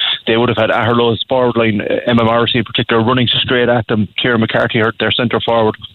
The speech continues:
And each time they did that, they, they were able to get a tackle in. They weren't,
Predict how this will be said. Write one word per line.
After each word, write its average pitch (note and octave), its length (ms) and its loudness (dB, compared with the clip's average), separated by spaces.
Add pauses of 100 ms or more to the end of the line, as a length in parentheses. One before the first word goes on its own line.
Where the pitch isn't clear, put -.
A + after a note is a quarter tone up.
(680)
And G#2+ 80 0
each C3 200 0
time A#2+ 180 2
they G#2+ 80 2
did B2 220 -2
that, A2 180 0 (420)
they, A#2+ 160 0
they A#2+ 100 -2
were A#2+ 120 4
able C3 120 0
to C3 60 -10
get B2+ 120 0
a A2+ 40 0
tackle A#2 360 -2
in. A2 100 -2
They A2 80 0
weren't, A#2+ 280 0